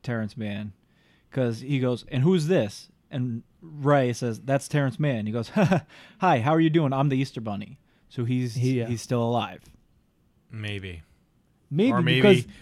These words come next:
Speaker 2: this is also the scene, though, where
Speaker 3: But
Speaker 2: he sees the players.
Speaker 3: he does eventually see the players.
Speaker 1: Yes, but this happened
Speaker 2: I,
Speaker 1: before.
Speaker 2: I, I tend to think he is alive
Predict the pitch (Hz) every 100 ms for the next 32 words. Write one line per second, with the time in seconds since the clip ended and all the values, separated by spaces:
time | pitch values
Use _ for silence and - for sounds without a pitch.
0 | - 180 220 220 302 285 226 190 - 202
1 | 190 185 180 165 131 165 151 - 151 147
2 | 151 170 226 170 143 147 147 131 127 123
3 | 127 113 120 110 160 156 202 95 - -
4 | 156 147 175 - 175 165 156 139 170 208
5 | - 269 202 117 160 220 226 - _ 175
6 | 208 302 285 240 220 175 180 151 156 151
7 | 139 123 127 135